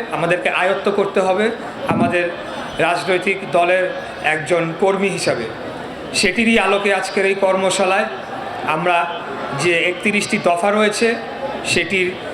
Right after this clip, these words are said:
আমরা শুধু দফাগুলো আপনাদের কাছে বলবো এবং কয়েকটি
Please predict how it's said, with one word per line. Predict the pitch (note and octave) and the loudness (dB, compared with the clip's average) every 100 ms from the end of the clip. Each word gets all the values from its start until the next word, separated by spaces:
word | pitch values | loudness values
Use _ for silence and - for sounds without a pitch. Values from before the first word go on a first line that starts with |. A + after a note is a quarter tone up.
| - - | -10 -4
আমরা | - E3 F3 | -2 0 0
শুধু | E3 A3 A3 | 0 2 2
দফাগুলো | A3+ F#3+ G#3 G#3+ G#3+ G#3 | 4 2 2 2 2 2
আপনাদের | G3+ G3+ G3 G3+ | 2 0 0 0
কাছে | G3 G#3 G#3 - - - - E3+ | 0 0 -2 -4 -4 -6 -4 2
বলবো | F#3 G3+ A#3 C4+ - - - | 2 4 2 0 -4 -10 -2
এবং | F3 F#3+ F#3 F#3 - - | 2 2 0 -4 -10 -4
কয়েকটি | G3+ G3+ G3+ G3+ | 0 2 0 -2